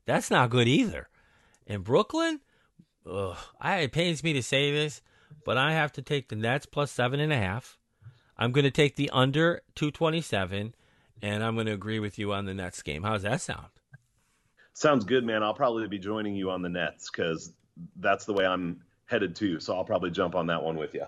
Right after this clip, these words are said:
Speaker 1: Plus, I hate the Nets. And when I see all the time how they cover on the road, and, and, and it, it's, I don't believe it. Because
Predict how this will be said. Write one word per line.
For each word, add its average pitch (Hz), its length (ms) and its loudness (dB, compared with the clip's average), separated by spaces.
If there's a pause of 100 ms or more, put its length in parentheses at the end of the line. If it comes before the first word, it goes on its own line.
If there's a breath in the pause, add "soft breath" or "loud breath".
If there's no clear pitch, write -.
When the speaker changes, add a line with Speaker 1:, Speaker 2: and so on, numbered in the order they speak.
(120)
Speaker 1:
Plus, 160 260 4
I 143 200 6
hate 147 240 0
the 135 80 -2
Nets. 110 340 0 (300 soft breath)
And 123 180 2
when 139 100 6
I 156 120 8
see 170 340 2
all 143 240 6
the 151 100 6
time 143 300 2
how 143 140 2
they 131 140 4
cover 143 400 4
on 131 120 4
the 120 100 4
road, 101 420 4 (400 soft breath)
and, 110 200 0
and, 131 340 2
and 143 240 4
it, 143 220 4 (300)
it's, 147 220 4 (180)
I 160 160 8
don't 214 180 10
believe 151 420 6
it. - 160 -6 (380 soft breath)
Because 170 400 4